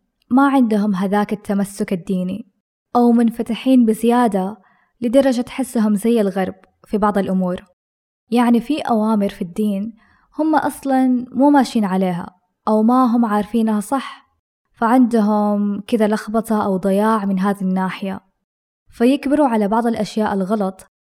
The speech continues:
ويقولوا إنه نحن كذا تربينا، أو أهلنا كانوا كذا.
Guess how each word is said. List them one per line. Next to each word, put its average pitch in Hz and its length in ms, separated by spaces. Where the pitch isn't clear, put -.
ويقولوا 226 640
إنه 240 120
نحن 262 280
كذا 226 260
تربينا، 185 640
أو 214 100
أهلنا 254 520
كانوا 277 220
كذا. 220 340